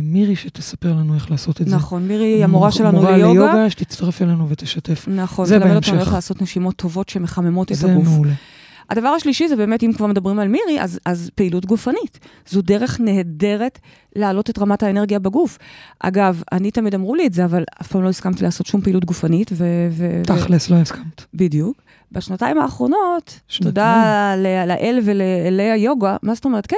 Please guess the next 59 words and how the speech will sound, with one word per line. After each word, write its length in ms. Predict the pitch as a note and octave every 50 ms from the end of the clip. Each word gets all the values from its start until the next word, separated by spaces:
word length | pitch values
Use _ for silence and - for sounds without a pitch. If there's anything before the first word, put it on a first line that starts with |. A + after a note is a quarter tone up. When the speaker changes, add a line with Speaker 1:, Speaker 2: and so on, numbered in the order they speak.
| F4+ A#3
Speaker 2:
התחלנו 300 | - - - A#3 A#3 B3
שנה 180 | A#3+ - G#3+ A3
שעברה, 400 | - A#3 G#3+ G3+ G#3+ G#3 G3+ G3+
היינו 180 | G3 G3 G3+
Speaker 1:
כן, 160 | G3+ G3 F#3+ F#3+
כן, 100 | E4 B3+
כן, 340 | F3+ F3 G3+ C4 E3+ E3+ E3+
כן, 60 | E3+
אני 280 | E3 E3+ G3+ F3 E3+ E3+
אומרת, 80 | F3 A#3 C#4+
Speaker 2:
בג'אירו, 180 | F3+ D#3+ D#3 F#3+
Speaker 1:
וואו, 140 | A#3+ B3+ F#3
אנחנו 160 | F3+ D#3+ -
Speaker 2:
ועכשיו 80 | B3 C4
Speaker 1:
כבר 160 | D4+ C#4 E3
שנתיים, 440 | D3+ - F#3+ F3 E3 - B3 D4 B3+
Speaker 2:
כן, 80 | -
Speaker 1:
את 60 | C#4+ A4
קולטת? 240 | - E3+ D#3+ F#3 B3+
Speaker 2:
כן. 100 | F4+ A4+ A4+ G#4 - - - - - - - - -
וזה 220 | F#3 G3+ E3+ F#3
עושה 280 | F3+ F#3 - - - B3
לנו 220 | A#3+ A3 G#3 E3+
כל 140 | - - - - -
כך 280 | - B3+ A#3 - - - -
טוב. 240 | - A#3+ A#3 A#3 A#3+
Speaker 1:
זאת 140 | B3 - -
אומרת 260 | F#3 G3 A3 A#3 -
שרשמית 400 | - G#3+ F#3 F#3+ - A3 A3+ A3
אפשר 220 | - - - G3+ G3
לומר 200 | F#3+ F#3 F#3 F#3+
שאנחנו 240 | E3+ F#3 D3 D#3+
כבר 160 | C#3+ C#3+ D#3 E3
לא 60 | E3+ E3
פדלאות, 420 | - F#3 D#3 D#3+ F#3+ G3+ E3 -
אנחנו 200 | F3 D3 - F3
כל 100 | E3 G3
הזמן 180 | F#3+ F#3 F#3+ F#3
אומרות 240 | F3+ E3+ F3 F3 -
שאנחנו 220 | - E3 - D#3+
קצת 320 | - - - - F#3+ F#3 F#3+
עושות. 220 | F#3 F3+ F3+ F3 D#3
Speaker 2:
נכון. 160 | F#3+ F#3 F#3 F3+ - _ _
Speaker 1:
אנחנו 140 | - - G#3+
Speaker 2:
לא, 60 | A#3+
Speaker 1:
כבר 160 | - F#3+ F#3 G3+
לא 60 | A3+
Speaker 2:
אנחנו 160 | A3 G3+ B3+
Speaker 1:
פדלאות. 260 | A3+ A#3 A3 G#3 G3+
Speaker 2:
לא, 140 | A3+ A#3+ A3+ G#3 G#3
אנחנו 340 | F#3+ - G3+ F3+ F3+ F3+
שלוש 220 | F3 - G3+ G#3+ A3+
פעמים 180 | - - A3+ A3
בשבוע 260 | G#3 - G#3 G#3 G#3
עושות 280 | G3+ F#3 - G#3 F#3+ -
יוגה 180 | G#3 G3+ G3 F#3+
ועפות 480 | F3+ - - - - - - G#3+ - -
על 100 | G#3+ G#3
זה. 180 | F#3+ G#3+ A#3